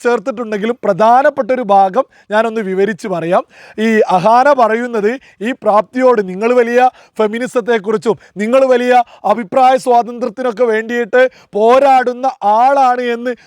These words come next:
സ്വയം കരുതുന്ന ഒരു വ്യക്തിയല്ലേ? അപ്പൊ നിങ്ങൾ എങ്ങനെയാണ് ഇതുവരെയായിട്ട് ഞാൻ, അതായത്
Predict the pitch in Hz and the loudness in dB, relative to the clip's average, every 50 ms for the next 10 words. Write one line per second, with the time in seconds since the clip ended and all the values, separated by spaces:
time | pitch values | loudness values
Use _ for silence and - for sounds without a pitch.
0 | _ _ - - 226 226 233 269 294 302 254 - 233 226 220 240 214 285 285 294 | _ _ -4 -2 0 2 2 0 -2 -4 0 2 2 2 2 -2 -8 -8 -4 -2
1 | 302 311 302 285 202 _ 302 302 269 247 220 185 143 _ _ - - - - 330 | 0 0 0 -2 -2 _ 0 0 0 0 -2 -8 -10 _ _ -20 -18 -2 -2 0
2 | 359 381 330 277 262 262 269 294 330 330 302 269 240 254 262 254 233 220 214 214 | 0 0 -2 -2 -8 -8 -2 0 2 2 2 0 -2 -6 -4 -2 0 0 0 0
3 | 220 220 180 - _ _ _ _ - 262 302 302 269 370 370 349 294 262 247 247 | -2 -2 -6 -6 _ _ _ _ -2 -2 -2 -2 -2 -2 0 2 2 4 4 4
4 | 233 214 202 196 156 208 185 175 196 220 220 190 - 165 165 185 196 208 262 | 2 2 0 -2 -4 -6 -6 -2 0 0 0 -2 -4 -6 -4 -2 -2 -2 -4